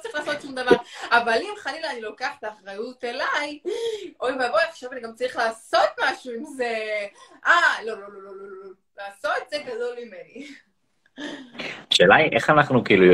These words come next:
Speaker 2: מבינים שלמישהו יש בעיה מסוימת, ואנחנו יכולים לה-, להגיד לו אותה, אבל גם בלי להעליב אותו, לייצר עוינות. אם אני אגיד לו, "אתה בן אדם שלא לוקח אחריות", אז, אז הוא לא, לא יהיה איתי. איך אני יכול איכשהו להוביל אותו לזה בלי
Speaker 1: כן.
Speaker 2: לייצר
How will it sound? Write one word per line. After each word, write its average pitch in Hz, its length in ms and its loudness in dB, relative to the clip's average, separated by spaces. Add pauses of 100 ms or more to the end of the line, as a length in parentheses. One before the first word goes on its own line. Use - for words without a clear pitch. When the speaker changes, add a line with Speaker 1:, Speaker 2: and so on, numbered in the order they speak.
(160)
Speaker 2:
מבינים 92 520 6
שלמישהו 98 460 8
יש 98 100 8
בעיה 87 260 8
מסוימת, 120 640 6
ואנחנו 85 380 4
יכולים 90 360 6
לה-, 95 200 10
להגיד 82 400 6
לו 110 100 10
אותה, 107 220 8
אבל 87 220 4
גם 85 160 0
בלי 110 140 8
להעליב 104 440 8
אותו, 87 320 6
לייצר 78 320 0
עוינות. 95 480 8
אם 117 120 8
אני 127 100 10
אגיד 131 180 8
לו, 131 160 8 (360)
"אתה - 160 0
בן 165 140 6
אדם 175 200 6
שלא 196 180 8
לוקח 185 220 6
אחריות", 185 560 8
אז, 98 240 -4
אז 302 200 -2
הוא 87 160 -10 (300)
לא, 214 200 -2
לא 147 220 10
יהיה 170 160 10
איתי. 95 320 0
איך 104 140 -2
אני 135 120 2
יכול 127 300 4
איכשהו 123 420 0
להוביל 101 460 6
אותו 123 200 8
לזה 101 220 6
בלי 101 180 4
Speaker 1:
כן. 107 60 4
Speaker 2:
לייצר 107 380 6